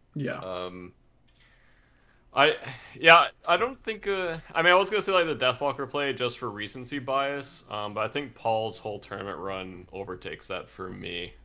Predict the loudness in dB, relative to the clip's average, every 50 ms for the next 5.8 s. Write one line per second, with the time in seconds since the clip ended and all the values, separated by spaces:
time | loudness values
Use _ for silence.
0 | -10 -6 -6 -4 -4 -4 -4 -6 -8 -10 -12 -14 -16 -20 -20 -20 -20 -20 -20 -20
1 | -20 -20 _ -6 -4 -2 0 2 4 6 6 6 4 2 2 0 0 -2 -4 -8
2 | -10 -6 -4 -2 0 0 0 0 0 0 -2 -2 -2 -4 -4 -4 -6 -12 -14 -14
3 | -12 -12 -12 -10 -10 -8 -6 -6 -6 -4 -4 -6 -6 -8 -12 -16 -20 _ -12 -12
4 | -8 -2 -2 -2 -2 -2 -6 -8 -12 -10 -8 -6 -4 -4 -4 -4 -6 -10 -6 -6
5 | -8 -8 -8 -10 -10 -12 -12 -12 -10 -8 -6 -4 -4 -6 -6 -8